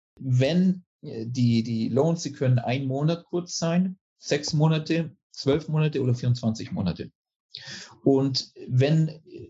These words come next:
im Ablauf des Loans, wenn der Wert des Goldes oder des Silbers auf hundertfünfzig,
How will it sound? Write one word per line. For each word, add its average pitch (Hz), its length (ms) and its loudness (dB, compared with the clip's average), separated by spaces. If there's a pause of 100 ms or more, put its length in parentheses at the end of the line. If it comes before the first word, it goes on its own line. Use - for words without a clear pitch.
im 127 260 4
Ablauf 139 560 0
des 123 220 -6
Loans, 131 500 0
wenn 127 240 2
der 117 180 0
Wert 147 280 0
des - 180 -10
Goldes 131 500 -2
oder 110 180 -2
des 104 200 -8
Silbers 139 560 0 (760)
auf - 320 0
hundertfünfzig, 180 1000 2